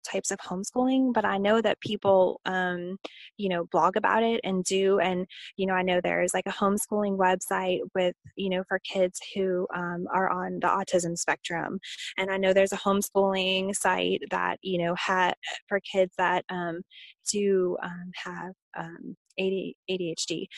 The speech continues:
or things of that nature. And so pretty much, like, there's so much online and there's so much, like, free content online. Um, and, uh,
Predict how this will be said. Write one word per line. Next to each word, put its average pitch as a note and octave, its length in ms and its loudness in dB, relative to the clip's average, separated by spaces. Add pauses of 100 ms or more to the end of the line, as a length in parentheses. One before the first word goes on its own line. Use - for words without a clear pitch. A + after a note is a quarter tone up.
(200)
or G3 360 2
things G#3+ 220 0
of G3 100 2
that F3 220 -2
nature. C4+ 500 0
And A3+ 160 4
so G#3+ 360 2 (1200)
pretty C#4 220 4
much, A3+ 300 2
like, B3 180 4 (140)
there's G3+ 300 0
so C4 360 0
much F#3+ 380 2
online F#3 500 -4
and G3+ 120 -8
there's G3 160 -4
so A#3 140 0
much, A#3 280 2
like, F3 140 -2 (180)
free G#3+ 300 -2 (140)
content F#3+ 500 2
online. F3 520 -4 (440)
Um, G3+ 340 2
and, G3 300 -2 (340)
uh, F#3+ 340 -6